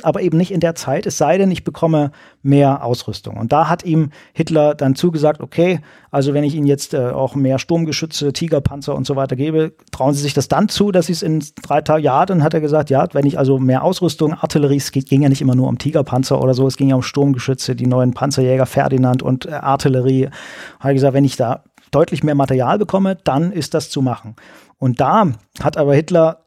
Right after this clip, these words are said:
gleichzeitig gesagt, „Na gut, aber bis mir das zur Verfügung steht, ja, ist es wahrscheinlich dann eben in Nordafrika zu Ende.“ Und deswegen hat er dann die Generäle nochmal zusammengetrommelt, um sie zu hören,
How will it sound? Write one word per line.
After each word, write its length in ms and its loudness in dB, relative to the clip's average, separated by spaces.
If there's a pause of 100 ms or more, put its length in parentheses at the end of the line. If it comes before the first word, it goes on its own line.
(120)
gleichzeitig 480 0
gesagt, 300 -2
„Na 120 4
gut, 240 0 (420)
aber 220 2
bis 240 -4 (220)
mir 160 4
das 160 -2
zur 100 0
Verfügung 460 0
steht, 340 -6 (340)
ja, 300 0
ist 160 -2
es 100 -2
wahrscheinlich 460 2
dann 220 2
eben 400 0 (100)
in 120 2
Nordafrika 540 -2
zu 120 -6
Ende.“ 340 2 (460)
Und 160 -2
deswegen 280 2
hat 120 -2
er 80 4
dann 240 2 (320)
die 80 -4
Generäle 420 2
nochmal 220 2
zusammengetrommelt, 720 0
um 80 0
sie 120 -6
zu 200 -2
hören, 320 4